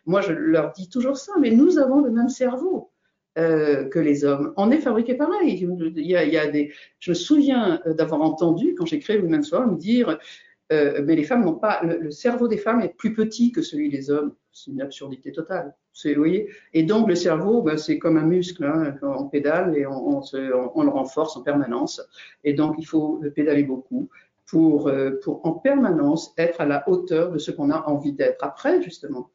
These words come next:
c'est le sujet de l'ambition. Est-ce qu'on, est-ce qu'on a envie d'être quelque chose ? Moi, j'ai jamais eu envie d'être quelque chose. Il se trouve que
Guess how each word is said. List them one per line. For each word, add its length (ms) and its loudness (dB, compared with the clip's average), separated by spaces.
c'est 120 -4
le 40 -4
sujet 240 0
de 60 0
l'ambition. 560 0
Est-ce 180 0
qu'on, 200 -6
est-ce 160 0
qu'on 140 -2
a 40 2
envie 500 0
d'être 220 0
quelque 220 0
chose ? 180 2
Moi, 140 4
j'ai 120 2
jamais 280 2
eu 120 4
envie 320 -6
d'être 180 -12
quelque 220 -16
chose. 320 -12
Il 80 -4
se 80 2
trouve 400 0
que 360 2